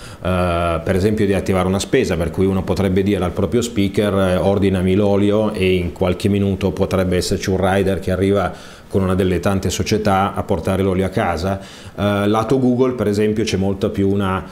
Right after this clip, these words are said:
un'attenzione sulla comprensione dei comportamenti e degli stili, eh, di ricerca, per esempio, delle persone. Eh, il filo rouge è effettivamente la comprensione sempre più profonda del consumatore e del cliente,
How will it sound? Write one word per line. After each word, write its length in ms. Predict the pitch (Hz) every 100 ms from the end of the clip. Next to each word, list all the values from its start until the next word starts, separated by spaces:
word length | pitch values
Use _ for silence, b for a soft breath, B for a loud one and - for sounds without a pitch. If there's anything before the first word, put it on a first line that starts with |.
| B B -
un'attenzione 880 | 92 87 110 107 - 107 104 107
sulla 480 | 107 - 101 98 95
comprensione 1120 | 90 104 98 107 104 - 120 117 95 87 82 -
dei 220 | 107 95
comportamenti 720 | 85 95 92 95 104 98 95
e 40 | 92
degli 220 | 92 92
stili, 520 | - 107 98 92 80 B B -
eh, 300 | 87 87 85
di 140 | 98
ricerca, 560 | 95 95 120 104 - 80
per 100 | 90
esempio, 280 | 95 90
delle 180 | 92 90
persone. 640 | 85 104 - 104 98 131 147 B B B
Eh, 280 | 107 104 104
il 160 | 120 113
filo 300 | - 147 139
rouge 320 | 123 127 135
è 20 |
effettivamente 640 | 117 120 117 120 113 110 110
la 120 | 95
comprensione 720 | 107 107 107 104 107 120 101
sempre 340 | - 104 98
più 140 | 95 107
profonda 760 | 113 110 110 101 101 104 110 B B B B
del 160 | 98
consumatore 640 | 92 104 104 110 104 113 107
e 20 |
del 120 | 95 90
cliente, 720 | 110 110 101 95 113 123